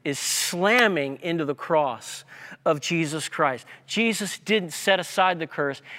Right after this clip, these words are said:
He inhaled it for us. One author and theologian said,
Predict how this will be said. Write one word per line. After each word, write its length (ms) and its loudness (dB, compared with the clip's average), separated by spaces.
He 280 4
inhaled 600 4
it 280 -4
for 320 0
us. 480 -6
One 200 2
author 460 2
and 100 -12
theologian 540 2
said, 340 0